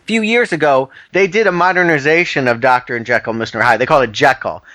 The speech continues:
I thought it was a great take on sort of this kind of Hulkian story and dilemma, and it's much more exciting. More things happen in it. And I just feel like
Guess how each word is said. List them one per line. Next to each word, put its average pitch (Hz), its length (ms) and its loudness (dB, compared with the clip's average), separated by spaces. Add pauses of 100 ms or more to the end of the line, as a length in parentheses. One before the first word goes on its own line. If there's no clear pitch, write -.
(120)
I 180 80 2
thought 196 180 2
it 180 60 -4
was 147 120 -2
a 143 40 0
great 143 500 0
take 139 380 -2
on 117 340 0
sort 120 260 2
of 120 100 -2
this 117 160 -2
kind 123 180 0
of 104 80 -4
Hulkian 147 540 0
story 147 560 0
and 123 140 0
dilemma, 131 420 2
and 113 140 0
it's 117 160 -4
much 175 260 0
more 147 140 0
exciting. 123 380 -2
More 220 200 0
things 233 340 -2
happen 131 560 -2
in 87 140 -14
it. - 320 -18
And 147 120 -2
I 170 100 4
just 214 240 -8
feel 185 340 0
like 147 360 -2